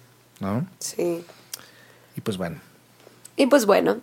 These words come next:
Speaker 2: no olviden darle like a este video si les gustó, dejen su comentario aquí abajo y ahí les va el tema para el siguiente podcast.
Speaker 1: Habíamos dicho ahorita de,
Speaker 2: Sí,
Speaker 1: de las
Speaker 2: los
Speaker 1: personas
Speaker 2: sentiditos.
Speaker 1: sentidos. La persona más sentida que conoces.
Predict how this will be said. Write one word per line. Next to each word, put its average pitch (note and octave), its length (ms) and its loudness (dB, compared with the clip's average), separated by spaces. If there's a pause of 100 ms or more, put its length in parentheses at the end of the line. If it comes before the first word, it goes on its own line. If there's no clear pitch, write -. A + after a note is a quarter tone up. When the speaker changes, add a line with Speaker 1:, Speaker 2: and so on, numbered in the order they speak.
(160)
Speaker 2:
no A#3 140 6
olviden A#3+ 240 8
darle A3+ 260 8
like A3+ 380 8
a B3 40 10
este B3 140 4
video G#3+ 160 6
si A3 100 0
les G#3 200 4
gustó, G#3 560 8
dejen G3+ 320 4
su F#3+ 80 -4
comentario F#3 600 4
aquí F#3+ 160 2
abajo F3+ 540 4 (480)
y D4 440 8 (100)
ahí F#3 160 6
les F#3 200 4
va F3 120 4
el F3 100 0
tema F3 260 0
para E3 120 0
el - 60 -4
siguiente - 260 -6
podcast. - 540 -8 (540)
Speaker 1:
Habíamos A#2+ 460 4
dicho D3 340 0
ahorita A2+ 460 2
de, F#2+ 120 0
Speaker 2:
Sí, F#3 160 0
Speaker 1:
de F#3 180 2
las F#3+ 100 2
Speaker 2:
los F#3+ 180 4
Speaker 1:
personas F3+ 480 4
Speaker 2:
sentiditos. G3+ 460 2
Speaker 1:
sentidos. - 320 -6 (1000)
La B2 320 4
persona E3+ 460 6
más D#3+ 220 4
sentida C#3 680 0
que - 140 -12
conoces. - 720 -4